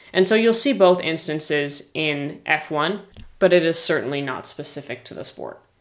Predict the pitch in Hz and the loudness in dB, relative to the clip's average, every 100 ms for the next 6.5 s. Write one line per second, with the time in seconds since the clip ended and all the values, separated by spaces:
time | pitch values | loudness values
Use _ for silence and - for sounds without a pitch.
0 | _ _ _ 190 202 202 208 190 196 226 | _ _ _ 2 4 4 6 6 6 4
1 | 226 - - 196 180 170 165 165 165 160 | 0 -4 -4 -2 0 2 2 2 -2 -2
2 | 156 - 160 156 151 147 156 156 156 151 | -4 -2 0 0 0 0 0 0 0 0
3 | 151 165 151 151 - 170 175 196 196 - | -2 -2 0 0 -2 0 4 4 4 4
4 | 208 - 175 165 165 - 160 147 160 156 | 4 2 0 -2 -2 -2 -2 -2 -2 -2
5 | 139 - 127 - - - - 175 196 214 | -2 -2 -2 -2 -8 -20 -4 2 4 4
6 | 226 233 185 185 156 | 4 2 2 0 -2